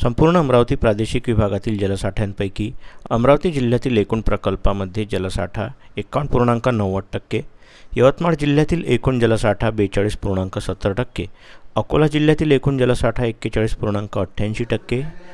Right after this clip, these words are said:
वाशिम जिल्ह्यातील संपूर्ण प्रकल्प बघता एकूण जलसाठा पस्तीस पूर्णांक शहात्तर टक्के,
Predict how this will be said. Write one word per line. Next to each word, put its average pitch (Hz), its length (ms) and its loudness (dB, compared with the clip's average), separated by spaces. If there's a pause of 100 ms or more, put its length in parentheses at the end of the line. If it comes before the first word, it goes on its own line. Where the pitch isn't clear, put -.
(160)
वाशिम 117 360 2
जिल्ह्यातील 110 540 0 (420)
संपूर्ण 127 400 4
प्रकल्प 113 420 0
बघता 104 340 -2
एकूण 101 280 0
जलसाठा 95 480 -2
पस्तीस - 420 -4
पूर्णांक 95 380 -2
शहात्तर 90 420 -4
टक्के, 101 360 -4